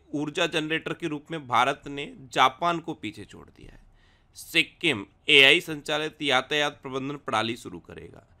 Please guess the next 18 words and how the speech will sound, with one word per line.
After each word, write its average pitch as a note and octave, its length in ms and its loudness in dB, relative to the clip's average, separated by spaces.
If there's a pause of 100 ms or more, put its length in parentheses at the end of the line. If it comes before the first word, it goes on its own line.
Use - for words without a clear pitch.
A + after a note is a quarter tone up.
(320)
वेल्दियस D3+ 720 2
सिटीज D#3 360 -2
रिपोर्ट D3+ 440 -6
टू D#3 100 -8
थाउजेंड D3 420 -4
ट्वेंटी D3+ 420 0
फ़ोर G#2 260 -8
में D2+ 160 -16 (200)
विश्व D#3+ 300 -4
में D#3+ 160 -8
सबसे F3 540 -4
अमीर C#3 320 -4
शहर A2+ 360 -12
न्यूयॉर्क D3+ 540 -8
को C#3 100 -12
घोषित G2 400 -16
किया D#2+ 120 -20
गया। - 200 -20